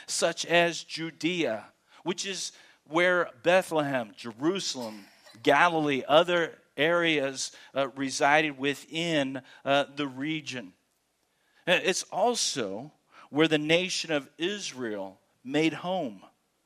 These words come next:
This is where they lived, and this is where, uh, they continued to, to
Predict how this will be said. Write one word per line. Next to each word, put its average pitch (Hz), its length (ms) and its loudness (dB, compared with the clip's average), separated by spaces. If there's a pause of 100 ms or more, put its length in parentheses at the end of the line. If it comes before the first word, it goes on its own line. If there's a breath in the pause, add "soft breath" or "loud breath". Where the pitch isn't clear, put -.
(280)
This 143 180 -6
is 160 120 -12
where 175 140 -2
they 165 180 0
lived, 156 460 2
and 131 200 -8
this 151 200 -10
is 147 120 -14
where, 151 300 0 (240 loud breath)
uh, 147 140 4
they 147 160 0
continued 156 800 -6
to, 139 240 -4 (280 loud breath)
to 135 200 -4